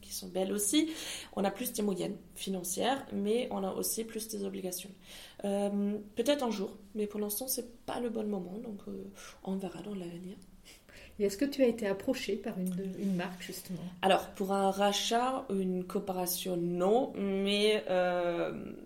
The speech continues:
Speaker 1: sans, sans les nommer, on va dire, les grands de la maroquinerie française sont quand même, euh, en contact et en observation de qu'est-ce qu'on fait en permanence.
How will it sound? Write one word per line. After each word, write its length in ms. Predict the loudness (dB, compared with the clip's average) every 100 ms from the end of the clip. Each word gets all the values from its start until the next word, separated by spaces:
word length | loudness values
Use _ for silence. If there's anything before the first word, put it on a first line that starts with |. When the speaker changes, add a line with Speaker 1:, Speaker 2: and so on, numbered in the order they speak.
| -16 -18 -20 -20 -20 -20 -20 -2
Speaker 1:
sans, 480 | 2 6 6 6 4 2 0
sans 240 | 2 6
les 160 | 8 8
nommer, 600 | 10 8 10 8 8 6
on 100 | 4
va 120 | 0
dire, 240 | 2 4
les 180 | 4 4
grands 260 | 4 2 4
de 100 | 4
la 100 | 4
maroquinerie 460 | 2 0 -2 -4
française 800 | -4 -6 -2 0 2 2 2 0
sont 240 | 0 -2 -2
quand 140 | -2
même, 280 | 0 0 0
euh, 220 | -2 -4 -6 -12 -16 -12
en 100 | -8
contact 480 | -4 -4 -2 -2 -2
et 40 | -6
en 80 |
observation 640 | -6 -4 -4 -4 -6 -4 -4
de 80 | -6
qu'est-ce 300 | -6 -8 -10
qu'on 140 | -14
fait 240 | -8 -6 -4
en 80 | -8
permanence. 680 | -2 -2 0 -2 -2 -4